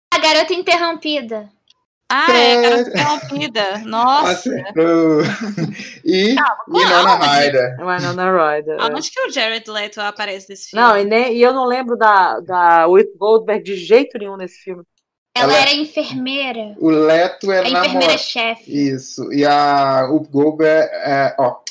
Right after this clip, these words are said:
Speaker 3: e o Leto é o namorado da Susan, né, que é a Winona Ryder.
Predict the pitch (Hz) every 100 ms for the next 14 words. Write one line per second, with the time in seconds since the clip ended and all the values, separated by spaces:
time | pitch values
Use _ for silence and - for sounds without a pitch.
0 | - 143 139 131 143 143 151 151 156 156
1 | 156 151 143 143 143 131 139 139 143 139
2 | 139 - 143 127 117 110 113 110 _ _
3 | 117 113 117 113 113 110 104 98 98 -
4 | _ _ _ _ - 120 120 110 104 104
5 | 104 113